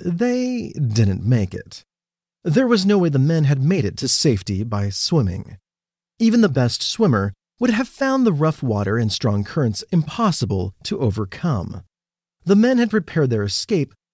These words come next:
so maybe they had prepared a raft of some sort or flotation devices. But did I mention the rough seas?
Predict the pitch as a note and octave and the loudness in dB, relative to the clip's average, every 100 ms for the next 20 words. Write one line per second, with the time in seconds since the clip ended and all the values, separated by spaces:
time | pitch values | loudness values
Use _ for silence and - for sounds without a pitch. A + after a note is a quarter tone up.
0 | _ - A#3 A3 C#4 E3+ G#2 F#2+ G#2 D#3 | _ 0 2 2 2 2 0 -4 -6 -4
1 | E3+ C4+ F3 A#2 C3 B2+ G#2 G2+ B2 D#3+ | 0 0 0 0 -4 -4 -4 -2 -2 -2
2 | G#2 A#2 - _ - D3 C3+ C3+ A2+ - | -2 -6 -14 _ -4 -4 -2 -2 -2 0
3 | A3+ F3 F#3 - A#3+ A#3+ G#3+ C4 C4 - | 2 2 0 -2 -2 0 -2 -4 -4 -2
4 | C4 D3 A#2+ F2+ F#2 G2+ - D#2+ - _ | -2 0 -2 -2 -6 -8 -12 -14 -18 _
5 | _ _ _ _ - C#3+ B3+ C#4+ B3 F3 | _ _ _ _ -4 -2 0 2 4 4
6 | F3+ - G#3+ G#3+ E3 A2 G#2+ - - G#3+ | 4 2 2 2 2 2 2 0 -2 -2
7 | G#3+ A3+ G#3+ | -2 -4 -8